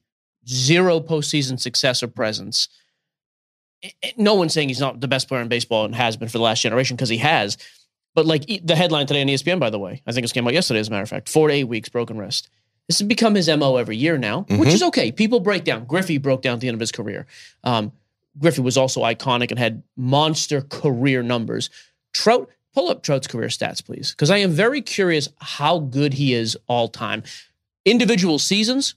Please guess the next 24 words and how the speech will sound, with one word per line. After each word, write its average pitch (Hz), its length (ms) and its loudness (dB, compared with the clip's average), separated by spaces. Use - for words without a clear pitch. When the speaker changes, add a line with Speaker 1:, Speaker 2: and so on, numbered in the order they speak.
Speaker 1:
over 147 200 2
the 135 120 2
co-, - 220 -6
over 185 200 2
the 160 120 0
course 247 300 -2
of 185 80 -4
the 160 140 -2
average 175 260 0
hundred 175 220 -2
and 151 100 0
sixty-two, 160 600 0
he 202 200 0
is 143 140 2
phenomenal. 131 760 0
But, 220 140 -4
like, 202 180 2
what 160 240 2
is 269 120 0
the 262 80 0
defining 175 640 0
Mike 143 200 0
Trout 135 300 0
moment? 113 440 -10